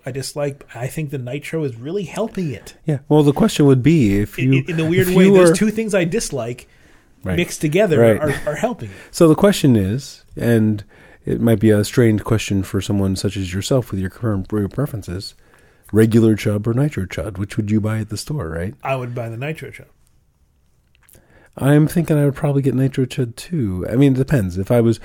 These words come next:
Speaker 2: if I was buying it for the show to talk about,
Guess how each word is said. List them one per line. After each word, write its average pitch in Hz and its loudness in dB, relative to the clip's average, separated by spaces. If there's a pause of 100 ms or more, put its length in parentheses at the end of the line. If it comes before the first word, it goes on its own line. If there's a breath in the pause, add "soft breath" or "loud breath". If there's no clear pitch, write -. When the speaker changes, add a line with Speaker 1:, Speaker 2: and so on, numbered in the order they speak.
(280 loud breath)
Speaker 2:
if 120 0
I 110 6
was 107 4
buying 135 2
it 143 -2 (100)
for 120 -2
the 113 0
show 92 -8 (160)
to 101 -2
talk - -6
about, 82 -12